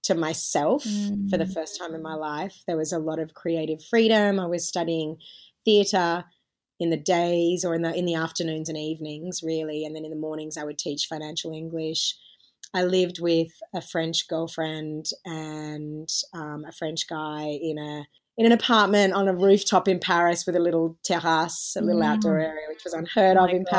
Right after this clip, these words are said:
Speaker 1: Paris.
Speaker 2: amazing. <laughs> Yeah.
Speaker 1: And, you know, for two years really got to do what I love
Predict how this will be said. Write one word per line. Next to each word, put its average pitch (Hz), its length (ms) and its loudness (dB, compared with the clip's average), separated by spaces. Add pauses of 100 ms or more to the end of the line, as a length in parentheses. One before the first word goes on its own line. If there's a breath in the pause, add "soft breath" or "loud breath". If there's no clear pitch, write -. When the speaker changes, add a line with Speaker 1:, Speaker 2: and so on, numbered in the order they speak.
Speaker 1:
Paris. 165 180 4 (380)
Speaker 2:
amazing. 190 400 0
<laughs> - 60 -18
Yeah. 220 320 0 (200)
Speaker 1:
And, 185 720 0 (140)
you 285 80 4
know, 277 100 6
for 277 120 -2
two - 200 2
years 247 520 4
really 220 320 6
got 202 220 0
to 214 140 -4
do 190 320 2
what 190 160 -2
I 190 120 -6
love 214 760 2